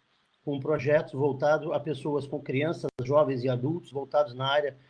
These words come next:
da atividade física, do estilo de vida e da qualidade de vida, né? A universidade, desde bastante tempo, né, quando quase falava muito pouco sobre esse assunto, nós já desenvolvíamos projetos aqui, né,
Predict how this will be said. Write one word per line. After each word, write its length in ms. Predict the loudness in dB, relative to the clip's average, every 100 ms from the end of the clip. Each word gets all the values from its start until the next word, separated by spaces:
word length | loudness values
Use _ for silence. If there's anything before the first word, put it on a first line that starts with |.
| _ _
da 100 | -2
atividade 460 | -2 0 2 2 -2
física, 500 | 0 0 0 -2 0
do 100 | 0
estilo 340 | 0 -4 -2
de 80 | 0
vida 260 | 2 4
e 20 | 4
da 100 | 4
qualidade 480 | 4 4 4 2
de 60 | 0
vida, 320 | -4 -8 -8
né? 200 | -6 -6 -8 _ _ _ _
A 60 | 0
universidade, 580 | 4 2 6 6 6 4 -4 -4 _ _ _
desde 180 | 0 0 -6 -20
bastante 380 | 4 4 4 -4 -10 2
tempo, 360 | 4 4 2
né, 200 | -2 -2 -2
quando 200 | -2 -2 -4 -8 -14 _ _ _
quase 240 | 6 6 6 _ -8
falava 180 | -4 0
muito 300 | 0 -2 -4
pouco 500 | 6 6 6 -4 -12
sobre 380 | -8 -6 -4
esse 180 | -6 -8
assunto, 460 | -10 -6 -6 -6 -12 _ _ _
nós 240 | 2 4 4
já 100 | 2
desenvolvíamos 840 | 0 -2 0 -2 0 2 2 -2
projetos 680 | -4 -6 0 0 0 -4 -6
aqui, 400 | -6 -6 -6 -6 -12 _ _
né, 280 | -2 -2 -2